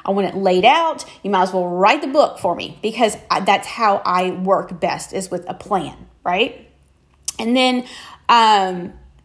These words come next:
being too critical of myself because I haven't lived up to my own expectations. That is huge for me. I will beat myself up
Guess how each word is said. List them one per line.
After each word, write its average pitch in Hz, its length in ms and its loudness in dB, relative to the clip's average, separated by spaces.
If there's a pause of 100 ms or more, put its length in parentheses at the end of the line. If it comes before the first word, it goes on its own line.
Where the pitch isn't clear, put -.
(160)
being 269 240 2
too 302 120 0
critical 302 400 2
of 190 120 2
myself 180 420 0
because 202 220 -2
I 190 80 4
haven't 233 420 0
lived 196 220 -2
up - 100 -6
to - 100 -10
my 180 200 -4
own 185 160 -2
expectations. - 960 -14 (2750)
That 196 320 0
is 240 160 -2
huge 226 560 -4
for - 160 -10
me. - 300 -16 (1500)
I 269 600 2 (180)
will 196 240 2
beat 208 480 -8 (240)
myself 185 1080 0 (420)
up - 340 2